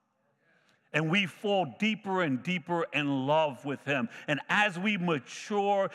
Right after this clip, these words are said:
and in our sanctification process and our consecration process, we see more and more things that we couldn't see before.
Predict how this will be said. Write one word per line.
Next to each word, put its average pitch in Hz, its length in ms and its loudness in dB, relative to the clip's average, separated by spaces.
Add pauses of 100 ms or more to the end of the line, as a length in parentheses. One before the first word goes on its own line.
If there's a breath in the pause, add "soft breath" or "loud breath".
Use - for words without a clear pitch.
(120)
and 151 160 0
in 165 100 0
our 165 200 4
sanctification 185 1080 -6
process 190 480 -2
and 160 140 -2
our 143 120 2
consecration 175 840 -4
process, 180 420 -2 (200 loud breath)
we 185 100 0
see 202 340 -4
more 202 720 0
and 165 260 -2
more 196 480 2 (540)
things 190 360 0
that 143 140 0
we 143 120 -4
couldn't 143 400 -6
see 147 260 -12
before. 120 540 -10